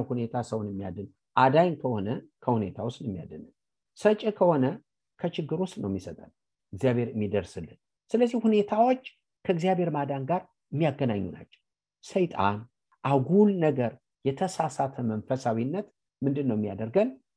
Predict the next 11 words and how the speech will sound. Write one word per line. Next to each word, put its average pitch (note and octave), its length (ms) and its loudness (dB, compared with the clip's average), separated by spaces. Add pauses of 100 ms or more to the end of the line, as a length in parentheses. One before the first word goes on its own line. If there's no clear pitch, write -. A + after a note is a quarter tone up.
(120)
ከሁኔታችን D3 840 -4
እንድንወጣ A2+ 580 -4 (500)
አቋራጭ G2+ 500 -4
መንገድ F#2 280 -10
ያሳየናል። E2 580 -12 (280)
ግን A2 120 -6 (140)
ስህተት፣ - 360 -18 (640)
በጣም C3 440 2
ትልቅ A2 320 -4
ስህተት። - 340 -20 (640)
እግዚአብሔርን A2 500 0